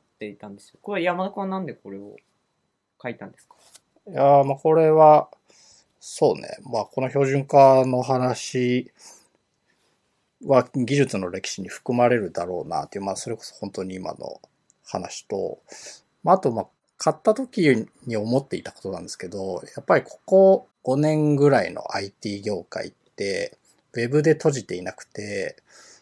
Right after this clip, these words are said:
Speaker 2: いわゆるなんかレガシーというか、既存の産業をアイティーで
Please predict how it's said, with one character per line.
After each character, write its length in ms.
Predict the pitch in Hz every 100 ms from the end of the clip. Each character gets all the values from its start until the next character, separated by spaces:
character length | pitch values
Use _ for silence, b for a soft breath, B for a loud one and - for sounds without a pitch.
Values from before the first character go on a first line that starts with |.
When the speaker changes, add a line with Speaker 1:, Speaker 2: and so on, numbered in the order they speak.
| b _
Speaker 2:
い 60 | 135
わ 60 | 147
ゆ 80 |
る 60 | 123
な 80 | 110
ん 40 |
か 80 | 101
レ 140 | 107
ガ 140 | 147 135
シ 220 | - 98
ー 40 | 92
と 100 | 90
い 40 |
う 40 |
か、 120 | - -
既 140 | - 131
存 260 | 170 185
の 100 | 185
産 340 | 160 185 180 156
業 160 | 117
を 380 | 101 101 113 -
ア 80 | 104
イ 100 | 104
テ 200 | - 113
ィ 80 | 104
ー 60 |
で 340 | - 98 85